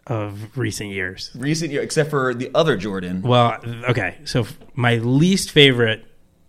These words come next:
Speaker 1: reality person has been Jordan, a different Jordan, on Bachelorette, who said he was a male model, supermodel. He was really rude to the other contestants.
Speaker 2: Right, but
Speaker 1: And
Speaker 2: he
Speaker 1: then when
Speaker 2: really
Speaker 1: you Google him,
Speaker 2: believed it. He really
Speaker 1: right, but when you
Speaker 2: believed it.
Speaker 1: Google him, he's never done a real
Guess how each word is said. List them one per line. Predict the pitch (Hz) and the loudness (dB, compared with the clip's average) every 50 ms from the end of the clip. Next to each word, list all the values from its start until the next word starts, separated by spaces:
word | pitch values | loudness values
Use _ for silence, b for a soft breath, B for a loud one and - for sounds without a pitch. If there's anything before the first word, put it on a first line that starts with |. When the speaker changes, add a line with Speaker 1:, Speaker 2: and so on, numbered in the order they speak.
| _ _ - | _ _ -6
Speaker 1:
reality | 131 120 117 117 117 117 113 113 107 | -2 0 2 2 2 2 0 -2 -2
person | 101 - - 117 104 - - 104 98 98 98 98 - - _ _ _ _ _ _ _ _ _ _ - | -4 -4 -4 -4 -4 -6 -8 -10 -10 -12 -14 -16 -20 -20 _ _ _ _ _ _ _ _ _ _ -4
has | - 127 110 | -4 -2 -2
been | 107 120 110 107 | -2 -4 -4 -4
Jordan, | 98 110 123 123 127 127 123 117 110 107 107 | 0 2 4 6 8 8 6 6 2 0 -4
a | 104 | 2
different | 98 165 156 165 131 - | 4 6 6 6 4 2
Jordan, | 113 101 95 98 98 101 - - | 0 -4 -6 -8 -10 -14 -12 -6
on | - 123 110 110 | -6 -4 -2 -2
Bachelorette, | 120 117 110 - - 117 104 101 101 95 85 107 - - - - - - _ - | -2 -2 -2 -4 -6 -6 -6 -4 -4 -6 -6 -10 -14 -20 -20 -20 -20 -20 _ -6
who | - 123 117 | -4 -4 0
said | - 147 131 123 | 2 4 4 4
he | 120 | 4
was | 113 117 | 2 0
a | 113 110 | -2 -2
male | 110 107 104 104 | -4 -4 -4 -2
model, | 117 139 147 143 139 135 131 123 | 0 2 4 4 6 6 4 2
supermodel. | 110 - - 147 127 143 127 123 123 120 120 120 120 117 117 117 b b b b | 2 0 -2 -4 -2 -2 -2 0 2 2 2 2 2 2 0 -2 b b b b
He | _ 131 | _ -6
was | 120 113 107 | -4 -4 -4
really | 123 135 135 139 135 135 | -4 -2 0 2 2 2
rude | 120 113 120 120 120 117 120 120 113 - - - _ _ _ _ _ - - - - - - - | 2 2 2 2 2 2 2 0 -2 -6 -12 -20 _ _ _ _ _ -20 -20 -20 -20 -20 -2 0
to | 160 135 | 2 2
the | 120 135 | 4 4
other | 123 120 127 117 | 4 4 4 4
contestants. | - - 117 104 - 127 113 104 - - 127 113 113 110 104 - | 4 0 -4 -4 -2 -4 -4 -4 -4 -4 -4 -4 -4 -4 -6 -6
Speaker 2:
Right, | 147 139 - - - | -6 -6 -6 -6 -8
but | - 127 | -2 2
Speaker 1:
And | 147 | 4
Speaker 2:
he | - | 6
Speaker 1:
then | 147 151 | 6 8
when | 151 156 | 8 8
Speaker 2:
really | 220 226 220 | 8 8 8
Speaker 1:
you | 185 | 8
Google | 160 151 - 160 143 - | 8 10 10 10 8 10
him, | - 123 120 - | 8 8 6 6
Speaker 2:
believed | - 107 95 - | 2 -2 -4 -2
it. | 127 | 0
He | 143 | 2
really | 147 139 170 170 | 4 6 8 8
Speaker 1:
right, | 127 107 | 8 8
but | 127 147 | 6 6
when | 151 151 | 6 6
you | 151 143 | 6 6
Speaker 2:
believed | 131 170 | 8 8
it. | |
Speaker 1:
Google | 175 165 170 147 | 8 8 8 6
him, | 135 135 127 | 4 4 4
he's | 123 117 120 | 2 2 2
never | 131 131 123 123 | 2 4 4 4
done | 123 120 120 117 | 2 2 2 0
a | 113 107 | 0 -2
real | 107 107 101 | -4 -4 -6